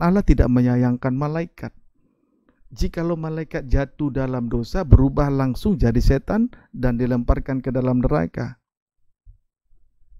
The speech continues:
Tetapi Allah sangat menyayangkan a-, anak-anak manusia. Sebab masih ada kemungkinan besar,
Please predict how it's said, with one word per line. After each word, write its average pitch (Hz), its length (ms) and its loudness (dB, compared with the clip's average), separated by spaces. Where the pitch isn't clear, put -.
Tetapi 151 480 2
Allah 139 320 0
sangat 226 480 2
menyayangkan 143 800 0
a-, 127 240 -4
anak-anak 117 560 -4
manusia. 113 720 -4
Sebab - 560 4
masih 143 400 6
ada 139 320 0
kemungkinan 143 960 4
besar, 104 560 6